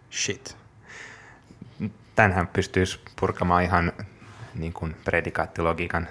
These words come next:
Speaker 2: avulla seuraavaan argumenttiin, jossa on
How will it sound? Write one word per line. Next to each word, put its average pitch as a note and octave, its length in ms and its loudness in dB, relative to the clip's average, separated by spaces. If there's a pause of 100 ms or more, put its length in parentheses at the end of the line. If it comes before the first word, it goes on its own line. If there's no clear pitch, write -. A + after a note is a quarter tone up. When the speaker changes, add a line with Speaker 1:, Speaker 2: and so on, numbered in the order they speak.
(120)
Speaker 2:
avulla E2+ 420 0 (760)
seuraavaan E2+ 600 4
argumenttiin, E2+ 800 2
jossa - 200 -8
on G#2+ 100 -10